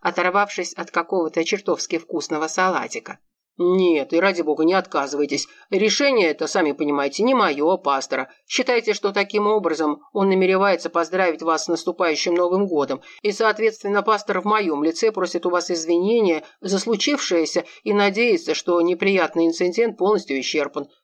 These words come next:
Теперь едем дальше». А Виктор выдержал небольшую паузу, которую заполнил поглощением салата из мидий.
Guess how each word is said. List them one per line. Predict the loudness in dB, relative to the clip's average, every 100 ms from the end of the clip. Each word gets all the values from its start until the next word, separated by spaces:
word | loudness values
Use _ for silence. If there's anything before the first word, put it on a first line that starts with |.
| _
Теперь | -8 -4 0 0
едем | 2 2 0
дальше». | 0 0 -2 -6 -10 _ _ _ _ -4
А | 0
Виктор | 0 0 0
выдержал | 0 0 -2 -2
небольшую | 0 -2 -2 -2 -2
паузу, | 0 0 0 -2 -4 -6 _ _
которую | -4 -2 0 0
заполнил | 2 -2 0 0 2 0 -2 _
поглощением | -4 -2 -2 -2 0 0 -2
салата | -2 -2 0 -2
из | -2 -2
мидий. | -4 -4 -12